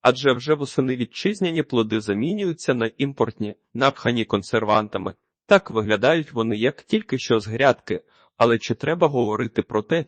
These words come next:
що вони більше шкідливі, ніж корисні до всього іншого?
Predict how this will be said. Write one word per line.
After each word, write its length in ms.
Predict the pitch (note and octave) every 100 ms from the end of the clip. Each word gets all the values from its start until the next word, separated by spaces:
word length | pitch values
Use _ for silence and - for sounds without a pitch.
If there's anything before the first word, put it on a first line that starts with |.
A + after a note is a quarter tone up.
| _
що 200 | - A#2+
вони 280 | G#2 G#2+
більше 360 | G#2+ A2 G#2 A2+
шкідливі, 680 | - - G#2+ A2+ A2+ A2 A2+ _
ніж 240 | A#2 A2+ -
корисні 560 | - C3+ A#2+ - G#2
до 120 | G2+
всього 440 | A#2 - A#2+ G#2+ A2
іншого? 560 | B2+ A#2+ - G#2+ F#2